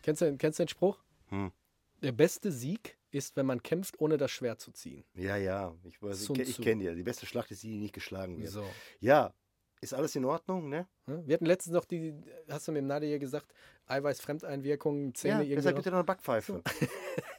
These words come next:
Speaker 2: Das ist
Speaker 1: Ja.
Speaker 2: doch keine, das ist doch Dings. Der
Speaker 1: Ja.
Speaker 2: Typ hätte man noch geschlachtet.
Speaker 1: Aber das war mitten auf der Straße, da waren so viele Leute, die,
Speaker 2: Ja.
Speaker 1: die hätten sofort eine Anzeige gemacht.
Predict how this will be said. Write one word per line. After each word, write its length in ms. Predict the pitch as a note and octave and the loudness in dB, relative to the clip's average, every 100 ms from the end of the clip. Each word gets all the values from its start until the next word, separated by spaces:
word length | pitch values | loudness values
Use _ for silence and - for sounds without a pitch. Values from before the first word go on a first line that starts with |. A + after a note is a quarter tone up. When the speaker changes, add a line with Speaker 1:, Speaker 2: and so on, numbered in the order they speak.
| - - - - | -8 -8 -10 0
Speaker 2:
Das 160 | G3+ | 2
ist 40 | G3+ | 4
Speaker 1:
Ja. 60 | |
Speaker 2:
doch 60 | - | 4
keine, 180 | G3+ F3+ | 6 4
das 80 | F#3 | 2
ist 80 | |
doch 80 | G#3 F#3+ | 0 2
Dings. 200 | A3 G3+ - | 2 0 -2
Der 80 | D3+ | -4
Speaker 1:
Ja. 40 | |
Speaker 2:
Typ 140 | B2+ F#3+ | -4 -2
hätte 120 | G3 | 0
man 80 | F#3+ | 0
noch 140 | F#3 | -2
geschlachtet. 400 | - D#3+ G3+ G3+ | -4 -4 -6 -4
Speaker 1:
Aber 120 | - - | -2 -2
das 140 | A2+ | -2
war 60 | A#2 | -6
mitten 260 | A#2 A#2 A#2+ | -8 -8 -10
auf 60 | |
der 40 | G#2+ | -12
Straße, 280 | - A2 A2+ | -12 -12 -10
da 80 | |
waren 160 | A2 A2 | -10 -8
so 120 | A2+ | -8
viele 240 | D#3 D#3+ B2+ | -8 -6 -4
Leute, 380 | A#2+ C3+ - A#2 | -4 -6 -8 -6
die, 100 | F#3 | 0
Speaker 2:
Ja. 160 | A3 | 2
Speaker 1:
die 140 | C3+ D3+ | 0 -4
hätten 100 | C#3 | -6
sofort 360 | A#2+ - C#3 | -6 -6 -6
eine 80 | B2+ | -6
Anzeige 460 | C3 - A2+ G#2 G2+ | -10 -8 -8 -8 -8
gemacht. 360 | G2+ G#2+ - | -10 -10 -12